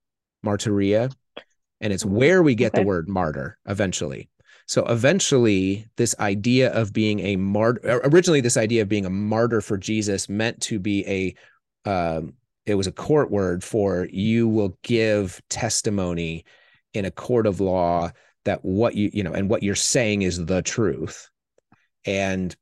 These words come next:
Speaker 1: because of what happens to those who are witnesses for Jesus, because eventually so many lose their lives for it, the word also gained the meaning of one who is willing to,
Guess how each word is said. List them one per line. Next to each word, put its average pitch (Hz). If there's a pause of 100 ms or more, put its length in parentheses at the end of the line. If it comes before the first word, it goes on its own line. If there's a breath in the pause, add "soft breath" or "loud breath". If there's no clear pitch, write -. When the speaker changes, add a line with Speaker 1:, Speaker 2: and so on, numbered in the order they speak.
(140)
Speaker 1:
because 120
of 104
what 90
happens 110
to 101
those 87
who 90 (140)
are 92 (480)
witnesses 92
for 98
Jesus, 82 (180)
because 101
eventually 95 (400 soft breath)
so -
many 101
lose 92
their 87
lives 143
for 92
it, 80 (1120)
the 120
word 113 (1000)
also 120
gained 110
the 101
meaning 104
of 92
one 113
who 107
is 101
willing 101
to, 90